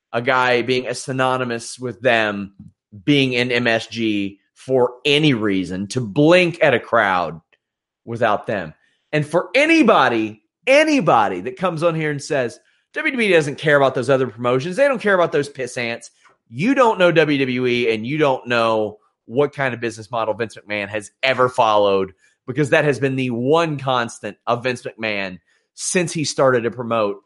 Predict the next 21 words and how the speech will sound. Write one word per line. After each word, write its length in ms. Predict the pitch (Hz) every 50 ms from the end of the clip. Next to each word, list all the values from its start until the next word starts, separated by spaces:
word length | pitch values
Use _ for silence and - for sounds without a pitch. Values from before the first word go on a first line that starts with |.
| _ _ _
He 140 | - 143 139
does 420 | 127 110 - 175 175 180 170 135
worry 360 | 123 123 131 123 120 113 110
about 220 | 107 107 104 101 107
number 280 | 107 107 104 98 98
two. 360 | 92 - - 95 80 71 - _ _ _ _ _ _ _
He 140 | - 254
doesn't 260 | 294 285 233 233 247 233
necessarily 600 | 214 208 208 175 - - 220 214 202 196 190 180
worry 240 | 175 180 185 180 175
about 260 | 170 160 - - -
three, 240 | 160 175 180 175 165
four, 320 | - - 180 165 160 151
or 60 | 135
five, 520 | 127 - 160 147 135 123 110 104 95 90 - _ _ _ _ _ _
but 120 | - 165 175
no 60 | 180
matter 300 | 180 175 165 160 147 151
who's 360 | 147 156 208 262 285 269 240
number 340 | 269 269 269 262 277 233 202
two, 500 | - - 277 262 233 170 113 87 -